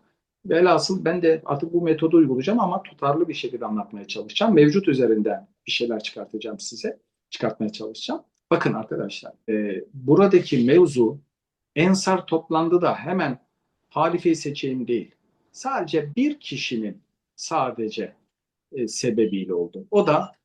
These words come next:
artık Hazrec'in başına geçmiş olan büyük sahabe,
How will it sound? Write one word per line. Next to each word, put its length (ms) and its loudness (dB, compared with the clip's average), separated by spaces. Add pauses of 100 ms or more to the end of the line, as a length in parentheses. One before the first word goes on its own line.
(220)
artık 280 0
Hazrec'in 720 2
başına 380 -4
geçmiş 500 -2
olan 360 0 (460)
büyük 240 2
sahabe, 640 -2